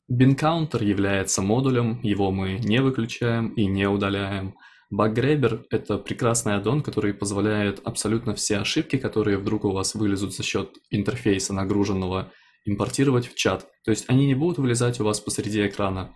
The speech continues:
они просто будут мелькать в чатике. Ну а чтобы их не видеть, э, можете просто-напросто разделить себе по окнам чата абсолютно всё то, что вам хочется. Например,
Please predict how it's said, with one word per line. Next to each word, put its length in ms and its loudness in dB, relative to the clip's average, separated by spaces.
они 180 0
просто 280 0
будут 380 0
мелькать 420 0
в 60 -18
чатике. 580 -2
Ну 100 -2
а 60 -2
чтобы 240 2
их 120 0
не 100 0
видеть, 420 0
э, 220 -2
можете 300 -2
просто-напросто 640 -2
разделить 380 -2
себе 240 -4
по 380 -2
окнам 360 -4
чата 540 0
абсолютно 500 -2
всё 300 0
то, 360 0
что 380 -4
вам 220 -2
хочется. 480 -2
Например, 520 -2